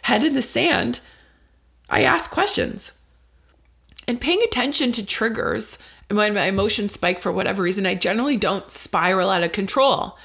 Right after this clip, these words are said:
and go to those, like, really dark places. Sure, I do. And I have this, but the awareness g-, has given me the skill and the space and the time to come out of those dark places quicker,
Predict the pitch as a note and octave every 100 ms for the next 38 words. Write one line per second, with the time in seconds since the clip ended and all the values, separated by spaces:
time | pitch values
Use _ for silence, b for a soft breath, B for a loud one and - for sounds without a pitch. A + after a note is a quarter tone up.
0 | B B B A#3+ G3 G3+ A#3 B3 G#3 G3+
1 | - - F3+ G#3+ A3+ F#3+ E3 F#3 G3+ -
2 | G3+ C4 E3 - - B3 F#3 F3+ A3+ F#3+
3 | E3 A3+ B B B B A#3 G3+ G#3+ E3
4 | F#3+ F3+ - A3+ A3 G3 F#3+ A3 F4 A3+
5 | A#3 - - B B B - G3+ A3+ G#3+
6 | - A3+ A#3+ A3+ A3+ G#3 - G3+ G#3+ G#3
7 | F#3+ - G#3 A3 G3 F#3 - A3+ B3+ F#3+
8 | - F#3+ D3 G3 G#3 F#3 F#3+ - - G3+
9 | G#3 F#3+ - - - -